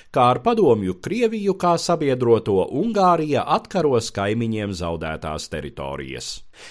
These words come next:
Komunistu rindās stājās kara veterāni,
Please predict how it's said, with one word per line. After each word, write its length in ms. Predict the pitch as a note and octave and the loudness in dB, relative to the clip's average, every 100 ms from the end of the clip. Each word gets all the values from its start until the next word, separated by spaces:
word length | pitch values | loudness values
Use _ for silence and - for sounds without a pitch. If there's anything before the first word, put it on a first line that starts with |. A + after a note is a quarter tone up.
| - | -8
Komunistu 640 | - C#3+ D#3+ F#3 F#3+ G#3 F#3+ | 2 4 4 0 -4 -2 -2
rindās 460 | G3 F#3 E3+ - | -2 0 0 0
stājās 640 | - - G#3+ D3 F#2 F2 - | -6 -4 -2 0 0 -2 -6
kara 320 | - B2+ G2+ E2 | 0 2 2 0
veterāni, 760 | B2 - D3+ C#3 C3+ C3 A#2 | -2 0 2 4 4 2 0